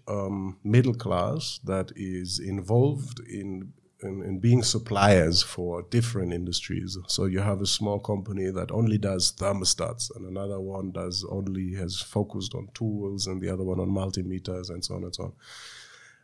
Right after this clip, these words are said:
And here, there is almost no, um, sort of s-, secondary supplier industry, middle class, all those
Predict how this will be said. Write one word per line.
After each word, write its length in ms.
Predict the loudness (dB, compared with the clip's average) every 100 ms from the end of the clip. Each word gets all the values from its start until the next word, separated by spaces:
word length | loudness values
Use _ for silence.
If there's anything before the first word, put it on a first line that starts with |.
| -2
And 180 | 2 6
here, 560 | 8 8 8 6 2 -4 -16 _ _ -8
there 260 | 2 4 4
is 360 | 2 2 0 2
almost 600 | 4 4 4 2 0 0
no, 720 | 4 8 10 10 8 4 0 -2
um, 420 | 0 2 0 -2 -4 _ -16 -2
sort 200 | 0 4
of 160 | 2 0 -10 -10 -8
s-, 120 | -4 2
secondary 720 | 8 10 12 12 10 6 4
supplier 720 | 4 4 8 12 12 12 12
industry, 640 | 12 12 12 8 8 10 10
middle 300 | 8 4 0
class, 540 | -2 0 0 2 2
all 160 | 2 4
those 340 | 6 6 4